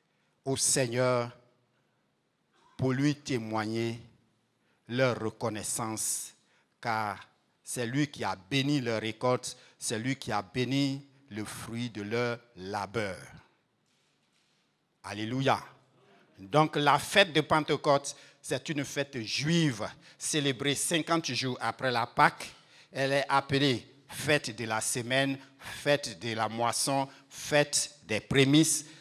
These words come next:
selon les différentes raisons dont je viens de citer. Amen. Alors pourquoi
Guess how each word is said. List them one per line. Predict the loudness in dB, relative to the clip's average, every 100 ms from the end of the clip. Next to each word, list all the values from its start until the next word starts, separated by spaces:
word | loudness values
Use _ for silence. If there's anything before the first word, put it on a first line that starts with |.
| -12
selon | -6 -2 4 6
les | 8 6
différentes | 2 0 2 0
raisons | 0 -2 0 -2
dont | -2 -4
je | -4
viens | -4 -4
de | -2
citer. | -2 -4 -6 -10 -10 -18 _ _ _ _ _ _ _ _ _ _ _ _ _ _ _ _ _
Amen. | 6 8 8 6 0 -10 -20 _ _ _ -20 -20 -10 2
Alors | 4 4 2
pourquoi | -2 -2 -2 4 8 8